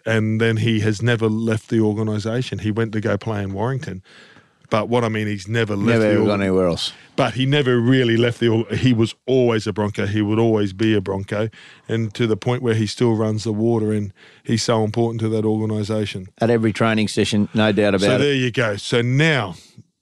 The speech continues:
Speaker 1: what does Adam Reynolds bring that you said that he's the greatest ever
Speaker 2: I,
Speaker 1: Bronco?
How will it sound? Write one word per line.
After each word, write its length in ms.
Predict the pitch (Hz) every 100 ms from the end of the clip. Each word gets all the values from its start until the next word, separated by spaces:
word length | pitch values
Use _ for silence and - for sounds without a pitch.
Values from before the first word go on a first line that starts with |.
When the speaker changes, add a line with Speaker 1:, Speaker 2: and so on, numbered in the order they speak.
| _
Speaker 1:
what 320 | 120 139 170 - _ _
does 160 | - 120
Adam 420 | 143 131 117 113
Reynolds 300 | 120 131 110
bring 240 | 101 123 120
that 140 | 104
you 400 | 107 120 117 113
said 240 | 104 117 113
that 140 | 104
he's 220 | 113 110
the 100 | 113
greatest 500 | 98 120 113 107 -
ever 160 | 113 104
Speaker 2:
I, 100 | 131
Speaker 1:
Bronco? 280 | 104 107